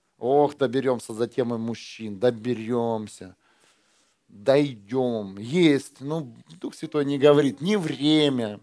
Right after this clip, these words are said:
Мало мужиков просто ещё в зале. Надо, чтоб все были мужики. Женщина, вы должны остаться дома.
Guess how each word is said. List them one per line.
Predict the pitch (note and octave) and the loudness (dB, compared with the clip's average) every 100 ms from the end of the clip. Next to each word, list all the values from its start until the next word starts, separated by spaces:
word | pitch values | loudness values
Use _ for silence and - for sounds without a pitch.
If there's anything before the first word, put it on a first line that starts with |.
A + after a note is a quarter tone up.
| - | -2
Мало | E3 D3+ C#3 | 6 8 8
мужиков | C#3 C3 D3 C3+ | 6 -4 -2 -2
просто | G#2 G#2+ - | -2 -8 -6
ещё | G#2 - | -8 -6
в | G#2 | -6
зале. | G2 G2 G2+ _ _ _ _ _ _ _ _ _ _ _ C#4+ _ _ _ _ _ _ _ _ - | -6 -6 -10 _ _ _ _ _ _ _ _ _ _ _ _ _ _ _ _ _ _ _ _ -16
Надо, | B2 A#2 B2 | -8 -4 -4
чтоб | - A2+ - | -4 -12 -18
все | - C3+ | -4 -2
были | F#2+ G2 | -2 -8
мужики. | G2 F#2+ G#2 - _ _ _ _ _ _ _ _ _ _ _ _ _ _ _ _ _ _ _ _ _ | -10 -14 -20 -20 _ _ _ _ _ _ _ _ _ _ _ _ _ _ _ _ _ _ _ _ _
Женщина, | A#2 C#3+ C#3 C3 A#2+ | -10 -8 -8 -8 -8
вы | A#2 | -8
должны | C3 B2 B2 | 0 0 0
остаться | C#3 - B2 - | -4 -2 -4 -4
дома. | A#2+ G#2+ F#2+ F#2 | -4 -2 -4 -6